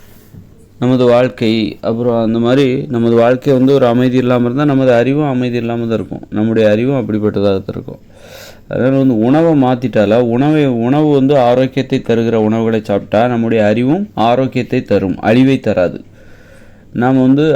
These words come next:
ஆரோக்கியத்தை தருகிற உணவுகளை சாப்பிடணும். அழிவை தருகிற, நோய்களை தருகிற உணவுகளை சாப்பிடக்கூடாது. நோய்களை தருகிற, அழிவை தருகிற உணவுகளை சாப்பிட்டாக்கா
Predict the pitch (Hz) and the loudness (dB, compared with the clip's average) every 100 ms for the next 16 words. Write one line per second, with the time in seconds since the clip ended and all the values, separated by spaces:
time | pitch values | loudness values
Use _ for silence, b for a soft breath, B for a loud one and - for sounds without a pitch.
0 | - 113 127 143 139 131 120 117 117 120 | 2 2 0 0 -2 -4 -4 0 0 0
1 | 117 110 110 110 110 107 98 95 87 57 | 0 0 0 0 -2 -2 -6 -4 -6 -2
2 | 92 127 139 135 117 110 101 90 92 113 | 0 2 2 0 0 0 0 0 0 0
3 | 135 135 127 117 110 110 107 104 107 110 | 2 0 0 0 0 2 0 0 -2 -4
4 | 107 95 98 90 - - - B B - | -4 -6 -4 -6 -8 -10 -20 B B -10
5 | 107 123 139 139 131 - 110 110 127 117 | -2 0 2 2 0 0 2 2 2 2
6 | 120 131 131 117 113 110 107 107 110 107 | 2 0 0 0 0 0 -2 -2 -2 -4
7 | 110 - 95 92 107 | -6 -6 -6 -2 -2